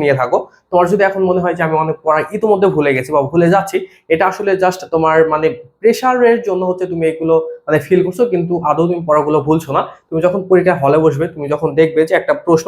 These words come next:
তোমার সামনে আছে, ওইটা অটোমেটিক্যালি তোমার ব্রেনের মধ্যে হচ্ছে বিষয়টা চলে আসবে যে এটার অ্যান্সার হচ্ছে এইটা। তো এই ধরনের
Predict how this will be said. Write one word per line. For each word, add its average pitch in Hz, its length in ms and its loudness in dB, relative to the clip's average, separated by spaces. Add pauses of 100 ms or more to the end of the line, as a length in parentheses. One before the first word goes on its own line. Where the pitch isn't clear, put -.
(100)
তোমার 151 220 0
সামনে 139 240 -4
আছে, 156 120 -10 (320)
ওইটা 170 160 2
অটোমেটিক্যালি 196 640 0
তোমার 151 240 0 (160)
ব্রেনের 175 360 2
মধ্যে 190 240 -4
হচ্ছে 185 240 -2
বিষয়টা 165 360 0 (160)
চলে 202 160 4
আসবে 127 280 0
যে 175 60 -4 (120)
এটার 175 280 0
অ্যান্সার 165 300 -2
হচ্ছে 180 220 -4
এইটা। 120 160 -2 (280)
তো - 120 -2
এই 190 100 4
ধরনের 214 340 2